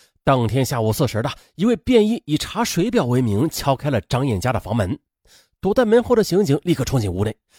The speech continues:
将正在床上休息的张林给摁住了。张林奋力反抗，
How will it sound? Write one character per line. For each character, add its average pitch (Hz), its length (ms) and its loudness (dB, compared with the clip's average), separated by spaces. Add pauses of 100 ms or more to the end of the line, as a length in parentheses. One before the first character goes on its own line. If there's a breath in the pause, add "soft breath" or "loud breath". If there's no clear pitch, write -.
(120)
将 262 140 4
正 247 180 0
在 226 120 2
床 - 260 0
上 226 120 0
休 254 220 0
息 208 120 -4
的 147 100 0
张 226 260 0
林 180 100 4
给 175 200 -6
摁 226 140 4
住 160 120 0
了。 151 100 -8 (560)
张 123 220 0
林 107 180 0
奋 127 160 0
力 123 120 2
反 85 180 -6
抗， 160 200 -4